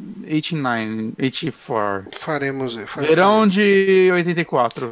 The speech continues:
Speaker 2: Onde você viu isso? Baixou, né?
Speaker 1: Não achei.
Speaker 2: Ok.
Speaker 1: Esse é o
Speaker 2: É.
Speaker 1: problema. Não achei ele oficialmente.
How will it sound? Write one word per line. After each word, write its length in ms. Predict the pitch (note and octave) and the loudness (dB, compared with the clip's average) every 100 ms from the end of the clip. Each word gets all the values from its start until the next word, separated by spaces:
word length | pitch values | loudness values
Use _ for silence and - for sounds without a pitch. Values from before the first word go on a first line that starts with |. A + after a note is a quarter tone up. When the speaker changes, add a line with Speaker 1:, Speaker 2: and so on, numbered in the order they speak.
| B2 | 0
Speaker 2:
Onde 180 | F4+ | 2
você 100 | - | 2
viu 140 | F#3 F3 | 2 2
isso? 100 | - | 0
Baixou, 320 | E3 - E3 | -4 0 -2
né? 140 | C3 D3 _ _ G#3+ G#3 | -2 -10 _ _ -20 -12
Speaker 1:
Não 160 | E3+ B2+ | -10 -8
achei. 380 | - A#2 A2 - _ - - | -8 -6 -8 -8 _ -20 -12
Speaker 2:
Ok. 480 | C#3+ - - A2 B2 C#3+ - F#2 | -10 -10 -14 -14 -14 -14 -8 -6
Speaker 1:
Esse 140 | D#3+ | -2
é 40 | D#3+ | -2
o 20 | |
Speaker 2:
É. 40 | |
Speaker 1:
problema. 480 | E3 C3+ A#2+ A2+ A2 - | 0 0 0 -2 -6 -10
Não 200 | - C3 | -8 -6
achei 320 | B2+ - C3+ | -6 -2 0
ele 220 | C3 B2+ | 2 2
oficialmente. 760 | A#2+ - C#3+ A#2 A2 - - | -2 -4 -6 -4 -4 -6 -12